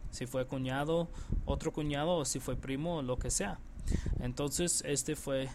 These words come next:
la ley Leverate, de que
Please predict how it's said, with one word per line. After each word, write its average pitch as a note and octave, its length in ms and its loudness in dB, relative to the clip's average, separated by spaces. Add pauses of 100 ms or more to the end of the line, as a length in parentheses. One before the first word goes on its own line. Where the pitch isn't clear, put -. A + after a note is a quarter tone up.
(120)
la C3 220 0
ley C#3+ 400 2 (140)
Leverate, B2+ 640 0 (500)
de B2+ 180 -2
que B2+ 540 0